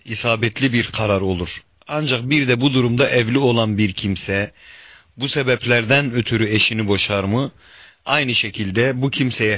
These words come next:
hüccet ikame edildikten sonra, yani mesele arz edilir. Mesele sadece onun işitmesi, duyması değil. Ey İmam Elbani rahimahullah'a sordukları gibi, İmam El-, e, Elbani rahimahullah diyor ki kalbinin idrak etmesidir.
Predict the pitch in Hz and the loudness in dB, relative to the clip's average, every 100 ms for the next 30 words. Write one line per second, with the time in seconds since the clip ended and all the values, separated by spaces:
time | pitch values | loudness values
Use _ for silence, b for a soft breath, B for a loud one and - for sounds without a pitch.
0 | 90 113 104 135 - 113 117 113 123 113 | -2 -2 0 0 -2 -4 -2 0 0 0
1 | 110 101 98 123 123 117 101 92 87 92 | 2 0 -2 -2 -2 -2 -6 -4 0 0
2 | 113 107 98 98 95 95 104 120 - 120 | 0 0 0 2 0 0 2 2 4 4
3 | 117 107 92 90 85 - - B B B | 2 0 -2 -2 -4 -6 -16 B B B
4 | B B B B 110 110 120 131 - 135 | B B B B -4 -2 0 -2 0 0
5 | 123 120 113 127 131 117 - 110 113 107 | 0 0 2 0 0 2 0 0 -2 0
6 | 120 110 110 107 - 104 123 131 131 - | 0 0 2 2 -2 0 2 2 -2 -6
7 | 120 135 139 120 B B B B B B | 0 0 0 -6 B B B B B B
8 | - 117 123 120 113 131 127 113 107 117 | -8 -2 0 0 2 2 2 0 0 0
9 | 107 107 107 110 120 120 104 101 - 110 | 2 2 2 2 0 0 0 0 -2 0
10 | 117 101 95 107 117 113 117 113 107 107 | 0 0 0 0 0 2 2 2 0 -2
11 | - 104 101 98 98 - 104 101 110 113 | -4 -2 0 0 -2 -4 -4 0 2 2
12 | 107 98 101 95 98 110 120 113 117 127 | 0 0 0 0 2 2 2 0 0 0
13 | 104 123 - 113 107 101 107 143 147 120 | -2 -8 -6 -4 -2 0 0 0 -2 -4
14 | 113 110 117 135 - 127 110 101 - 78 | -2 0 2 2 -2 -6 -2 -4 -4 -8
15 | 82 - | -8 -8